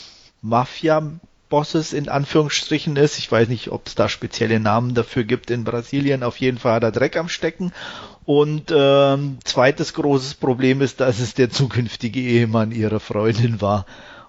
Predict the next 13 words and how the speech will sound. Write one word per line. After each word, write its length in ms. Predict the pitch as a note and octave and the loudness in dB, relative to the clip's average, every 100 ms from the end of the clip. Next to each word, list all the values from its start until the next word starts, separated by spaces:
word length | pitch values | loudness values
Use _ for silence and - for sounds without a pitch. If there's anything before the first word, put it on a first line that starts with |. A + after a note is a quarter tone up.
| _ | _
und, 400 | A#2+ A#2+ A2+ B2+ | 2 2 -2 2
äh, 320 | A#2 A2+ A#2 | 4 4 2
damit 360 | G#2+ A2 A#2 - | 2 0 0 -2
die 100 | G#2 | -4
Hochzeit 440 | G#2+ - B2+ A2 | -4 -2 0 2
natürlich 560 | A2 - B2 G#2+ G2+ F#2+ | 0 0 0 0 -2 -2
auch, 460 | G2 - - - | -4 -4 -10 -6
äh, 340 | G#2 G2+ G2+ A2+ | -2 0 -2 -2
ins 220 | G2+ - | -4 0
Wasser 260 | F#2 - | 0 0
fällt. 400 | - G#2+ F2+ - - - - - - - | -2 -2 -2 -6 -18 -20 -18 -18 -20 -14
Sie 160 | - A#2+ | -6 0
versuchen, 640 | C3 B2+ D#3 E3 D#3 D#3 | 0 2 2 2 0 -2